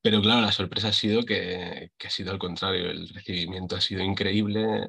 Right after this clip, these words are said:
las reseñas increíbles también, y, y yo te diría que con esta segunda parte, eh, he llegado a, entre comillas, a una madurez, eh,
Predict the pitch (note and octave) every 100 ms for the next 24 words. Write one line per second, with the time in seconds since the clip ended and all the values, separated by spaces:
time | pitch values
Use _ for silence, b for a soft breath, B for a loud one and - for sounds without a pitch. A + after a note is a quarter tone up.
0 | - F2+ F2 G#2+ G#2 F#2 F2+ - F2+ F2+
1 | F#2 G2+ B B B B _ _ _ G#2
2 | F#2+ F2 F#2+ G2 F#2+ - F#2+ F#2+ A2 A#2
3 | B2 A#2 - - G#2 G2+ G2 F#2+ F2+ F2+
4 | D#2 _ _ _ _ _ _ _ - A2
5 | A#2+ B2 B2 B2+ A2+ G#2 G2+ B2 B2 A2+
6 | A2+ A2 G#2 G#2 G2 A#2 B2 - - F#2
7 | F2+ F2+ F2 - - - - G#2 - -
8 | - _ _ - G2+ G#2 A2 A2 G#2+ A2
9 | A2 G#2+ G#2 G#2 G2+ - F2+ - - G2
10 | G#2 G2+ F2+ G2 G2+ - G2 G2 G#2 G2
11 | G2 F#2+ F#2+ F#2 G2 - - - - E2+
12 | - - -